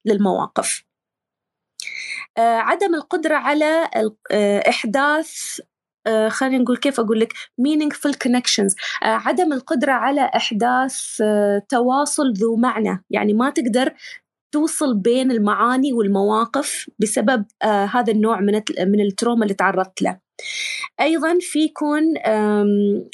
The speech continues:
آه، مشاكل في التركيز، يعاني الأشخاص بشكل كبير جدًا من مشاكل في التركيز.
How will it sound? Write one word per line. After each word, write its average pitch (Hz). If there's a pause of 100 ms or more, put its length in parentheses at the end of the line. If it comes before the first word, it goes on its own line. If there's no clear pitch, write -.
(100)
آه، 214 (120)
مشاكل 302
في 240
التركيز، 226
يعاني 247
الأشخاص 254
بشكل 214
كبير 220
جدًا 233
من 226
مشاكل 214
في 220
التركيز. -